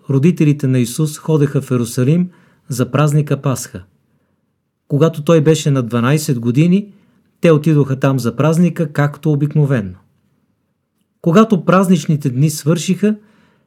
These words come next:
те си тръгнаха за вкъщи, но момчето Исус, незабелязано от родителите си, остана в Иерусалим.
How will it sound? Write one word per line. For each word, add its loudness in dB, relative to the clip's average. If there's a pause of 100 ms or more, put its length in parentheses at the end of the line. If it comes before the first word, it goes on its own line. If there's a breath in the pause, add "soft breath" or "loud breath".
(160 soft breath)
те 4
си -4
тръгнаха 2
за -2
вкъщи, 0 (540 soft breath)
но 4
момчето 2
Исус, 0 (400)
незабелязано 2
от -4 (100)
родителите 0
си, -2 (320 soft breath)
остана -2
в -12
Иерусалим. 0